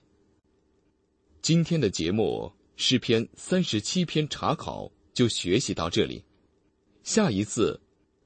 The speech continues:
我们在空中相聚的时候，我们将会继续查考这篇奇妙的诗篇。愿神祝福你，我们下次节目再见。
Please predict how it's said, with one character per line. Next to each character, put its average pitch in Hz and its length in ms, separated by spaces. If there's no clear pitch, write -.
我 113 120
们 104 120
在 98 160
空 147 220
中 147 160
相 202 300
聚 233 160
的 - 140
时 - 160
候， - 260
我 107 140
们 104 120
将 117 200
会 67 300
继 220 180
续 113 160
查 147 340
考 78 220
这 92 140
篇 101 280
奇 104 380
妙 190 260
的 - 140
诗 - 260
篇。 67 260
愿 120 220
神 101 480
祝 220 180
福 98 220
你， 69 280
我 107 120
们 92 260
下 151 360
次 98 220
节 78 220
目 90 140
再 - 200
见。 69 340